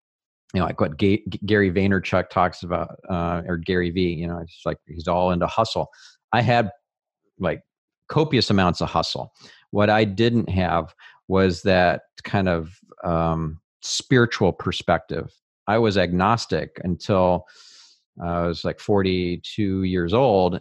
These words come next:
And then I had a spiritual awakening in India on a Tony Robbins Platinum Partner trip.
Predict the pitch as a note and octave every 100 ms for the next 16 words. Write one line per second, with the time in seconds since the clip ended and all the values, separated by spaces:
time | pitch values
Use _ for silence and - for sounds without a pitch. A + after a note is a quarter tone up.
0 | - F2 F2+ F2 F2 E2+ E2+ - F2+ E2+
1 | E2+ E2 - - A#2+ G#2+ - F#2+ F2+ F2
2 | E2 - F#2+ F#2+ F#2 G2 F2+ F2+ E2+ D#2+
3 | A#2 B2 G#2+ F#2 F2+ F2+ _ _ _ _
4 | _ _ - A2 G#2 F#2+ F2 _ - G2
5 | F#2 G2 F#2 E2+ A#2+ A2+ F#2+ F2+ F2 E2+
6 | - F2+